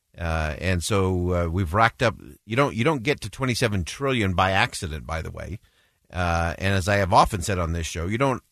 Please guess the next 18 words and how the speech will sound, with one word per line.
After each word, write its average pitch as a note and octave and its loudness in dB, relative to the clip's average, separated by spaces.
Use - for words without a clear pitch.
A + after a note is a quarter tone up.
you G#2+ -4
don't C#3 0
get D3+ -4
there G2+ 2
by - -2
conflict C3 -2
either. C3 -2
The G2 -4
way, C#3 4
the A#2 2
only G3 4
way D2 -6
you A2+ -2
can G#2 0
get G2 0
to - -14
twenty-seven A2 2
trillion F#2+ 0